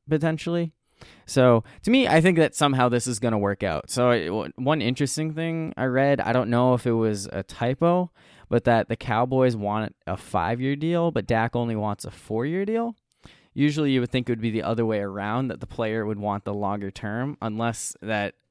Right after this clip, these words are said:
the, the longer term means less average annual value. Uh, but yeah, I mean, I, I think that these two sides are gonna work it out eventually. I don't anticipate the, the, uh, Cowboys coming out of left field and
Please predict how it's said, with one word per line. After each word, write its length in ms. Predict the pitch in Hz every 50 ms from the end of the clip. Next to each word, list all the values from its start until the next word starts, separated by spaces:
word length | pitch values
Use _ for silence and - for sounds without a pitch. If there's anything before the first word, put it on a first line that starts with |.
| _ _
the, 340 | - 117 120 113 107 104 98 98 101 - _ _ _ _ _ _ _ _
the 140 | 113 123 117
longer 400 | 107 110 110 110 110 107 101 98
term 360 | - - 117 107 101 101 98
means 360 | 98 95 98 95 98 95 -
less 520 | 98 101 98 95 98 92 - - - - - _ _ _ 104
average 340 | 104 98 98 104 101 98
annual 380 | 104 95 95 95 92 90 80 95
value. 500 | 98 98 90 92 101 110 120 127 139 139 - _ _ _ _ _ - - - - _ _ _ -
Uh, 280 | - 98 95 82 82 82 -
but 240 | - 113 107 104 104
yeah, 100 | 107 104
I 40 |
mean, 120 | 101 110 104
I, 200 | 107 127 131 -
I 160 | - 139 147
think 200 | 143 - 185 170
that 100 | 156 147
these 200 | 120 131 127 110
two 200 | - - 127 120
sides 340 | 110 - 110 104 104 107 101
are 60 | 107
gonna 240 | 101 110 107 107 110
work 240 | 101 107 110 - -
it 80 | 107 101
out 120 | 101 95
eventually. 600 | 98 98 104 101 101 - 107 98 101 101 98 - _ _ _ _ _ _ _ -
I 80 | - 120
don't 320 | 127 127 123 127 123 - _ _ _ _ _ _ _ _ -
anticipate 720 | 123 120 113 127 131 120 123 113 98 117 117 113 107 - -
the, 380 | 110 110 107 104 101 98 - - - _ _ _ - - _ _ -
the, 220 | - 117 113 110
uh, 200 | 107 101 98 92
Cowboys 440 | - - 131 113 113 110 110 107 -
coming 320 | - - 117 107 110 107
out 140 | 107 101 101
of 80 | 101 101
left 240 | 101 104 104 - -
field 440 | - 110 107 107 104 104 107 101
and 380 | 85 87 98 92 92 92 90